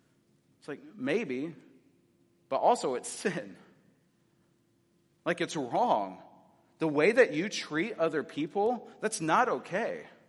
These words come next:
The arguments that you're on, that are ongoing in your life, like, the conflict that you have, the hatred that you have towards your brothers and sisters, like, that's not right. The Bible calls it sin.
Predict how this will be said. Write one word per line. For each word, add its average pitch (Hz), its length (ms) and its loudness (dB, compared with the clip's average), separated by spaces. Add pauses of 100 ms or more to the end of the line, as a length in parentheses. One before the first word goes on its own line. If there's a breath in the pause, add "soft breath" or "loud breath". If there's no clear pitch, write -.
(560 soft breath)
The 165 80 4
arguments 214 560 4
that 208 160 4
you're 175 180 4 (240)
on, 147 300 4
that 165 180 6
are 151 200 6
ongoing 196 500 4
in 196 100 -2
your 160 140 2
life, 151 360 2 (420 loud breath)
like, 190 220 -4
the 165 160 0
conflict 202 560 0
that 165 140 0
you 139 140 -2
have, 156 560 0 (200 loud breath)
the 156 80 0
hatred 170 440 -2
that 185 120 -2
you 151 120 0
have 160 320 2
towards 180 220 -4
your 143 100 -4
brothers 151 480 -2
and 123 120 -8
sisters, - 600 -12
like, 135 240 -2 (540 soft breath)
that's 220 220 -6
not 175 400 0
right. 131 460 -6 (1120)
The 156 80 0
Bible 196 420 6
calls 190 260 4
it 180 80 -6
sin. 165 400 0